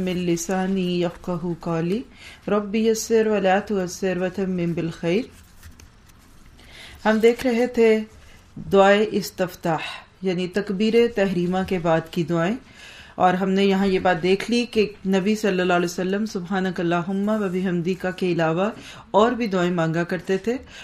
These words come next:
और हम अपनी सहूलत के मुताबिक इसको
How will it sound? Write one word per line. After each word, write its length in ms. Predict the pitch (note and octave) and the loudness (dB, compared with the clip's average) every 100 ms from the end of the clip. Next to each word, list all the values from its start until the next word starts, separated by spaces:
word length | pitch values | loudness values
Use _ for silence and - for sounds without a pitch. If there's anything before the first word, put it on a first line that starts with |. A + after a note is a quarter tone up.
| - | -4
और 120 | F#3+ | 0
हम 220 | F#3+ A#3 A3 | 2 4 2
अपनी 240 | A3 A#3 | 0 -2
सहूलत 520 | A3 G#3 F#3+ G3 A#3+ - | 0 -2 2 4 2 2
के 120 | A3 | 0
मुताबिक 680 | G3+ F3 F3 D#3+ G3 A3 - - - | 2 4 4 6 2 2 -6 -16 -6
इसको 320 | F#3 - A3 | -6 0 2